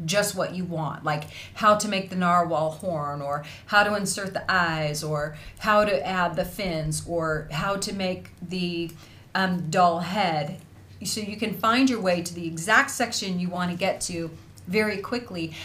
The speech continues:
And there's even a little note-taking function that you can use, like right while you're watching a video, you can just take a note right there on the screen and you can reference them back later. If you're in the school and you haven't used the note-taking function or you don't know how,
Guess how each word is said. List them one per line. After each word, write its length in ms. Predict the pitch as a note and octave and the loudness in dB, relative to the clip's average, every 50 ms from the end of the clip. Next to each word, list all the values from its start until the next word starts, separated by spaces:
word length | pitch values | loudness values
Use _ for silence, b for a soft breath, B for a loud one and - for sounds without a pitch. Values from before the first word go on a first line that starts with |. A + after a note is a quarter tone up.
| B - | B -2
And 80 | A3+ A#3+ | 2 2
there's 180 | B3 B3 B3 | 4 4 2
even 200 | C#4 C#4+ E4+ F4 | 0 0 0 0
a 60 | D#4+ C#4 | 0 0
little 260 | B3 B3 A#3+ A#3+ A3 | 2 2 0 0 0
note-taking 580 | G#3 G#3 G#3 G#3+ G#3+ - A#3 A3+ A3+ G3 F#3 | 2 2 2 2 0 -2 -8 -8 -6 -8 -8
function 440 | F3+ - F3 F3 D#3 - - F3 E3 D#3+ | -6 -6 -6 -6 -6 -6 -6 -4 -4 -6
that 120 | D3+ D3+ | -6 -4
you 140 | D#3+ F#3 F3+ | -6 -6 -6
can 180 | F#3 E3+ E3 | -6 -6 -6
use, 300 | E3 F3 E3 D#3 D3 D3+ | -4 -4 -4 -4 -4 -4
like 160 | E3 D3 D3+ - - E3 D#3+ | -6 -6 -6 -8 -12 -10 -2
right 260 | F3+ G3+ G#3 A3 - | 2 2 2 4 4
while 180 | G#3+ G#3+ G#3 G3 | 2 2 2 2
you're 120 | F#3+ F3+ | 2 2
watching 340 | F3+ E3+ E3+ F3 F#3 F#3 F3 | 2 2 2 0 -4 -4 -4
a 60 | E3+ | -2
video, 340 | E3+ F#3 F3 E3+ D#3+ D3+ D3+ | -2 -2 -2 0 0 0 -2
you 140 | E3+ E3+ - | -2 -4 -6
can 120 | F#3 F3 | -8 -6
just 160 | E3 - - | -6 -6 -4
take 140 | - G3+ - | -6 -4 -4
a 60 | F#3 | -2
note 260 | F3+ F3+ F3+ F3+ F3 - - | 0 0 0 0 0 0 0
right 200 | F3+ F3+ F#3 F#3 | 0 0 0 0
there 160 | G3 F3+ - | -2 -2 -2
on 140 | F3 F3 E3+ | -2 -2 -2
the 80 | E3+ | -4
screen 420 | - - - - F#3+ F#3 F3+ E3 D3+ | -4 -4 -4 -4 -4 -4 -4 -4 -4
and 140 | D3 D#3+ | -4 -6
you 80 | E3+ F3 | -6 -6
can 220 | E3+ F#3 D#3+ D#3 | -8 -8 -8 -2
reference 400 | D3+ F3+ F3+ F3+ F#3+ F#3+ - - | 2 2 2 2 0 -4 -6 -6
them 100 | F#3+ F3 | -6 -4
back 340 | D#3+ E3 D3+ D3+ D3+ - - | -2 0 0 -2 -2 -4 -6
later. 460 | E3+ E3+ F3+ F3+ E3+ D3 D3 D3 D3+ B B B B B B | -8 -6 -6 -4 -2 -2 -2 -2 -4 B B B B B B
If 180 | - G#3+ G#3+ G#3 | -4 -4 -2 -2
you're 220 | G#3 G#3 G3+ G#3 | -2 0 0 0
in 200 | - A3 D4 D#4 D#4 | 2 2 2 2 2
the 60 | D4 | 0
school 420 | - - - - G#3+ G3+ G3+ G3 | -2 -2 -4 -4 -4 -4 -2 -2
and 80 | F#3 F3+ | -2 -2
you 80 | F3 D#3+ | -2 0
haven't 360 | D#3 A3+ A#3 A#3 A3+ - A3+ | 2 2 2 2 2 0 0
used 180 | B3 B3+ - | 0 0 0
the 60 | - G#3 | -2 -4
note-taking 540 | F#3+ F3 E3+ - - F#3+ F#3 F#3+ F#3 F3 | -4 -4 -4 -4 -6 -8 -8 -6 -6 -4
function 480 | - - F3+ F3+ F3 - F#3+ F3 E3+ E3+ | -4 -4 -4 -2 -4 -4 -4 -4 -4 -4
or 100 | D#3+ D#3+ | -4 -4
you 140 | D#3+ F3 F3+ | -4 -4 -2
don't 200 | G3+ G#3 - - | -2 -2 -2 -2
know 140 | G#3 G3+ F#3+ | -2 -4 -2
how, 400 | E3+ A#3 B3 A3+ G3+ G3+ G3+ | 0 4 4 4 4 4 2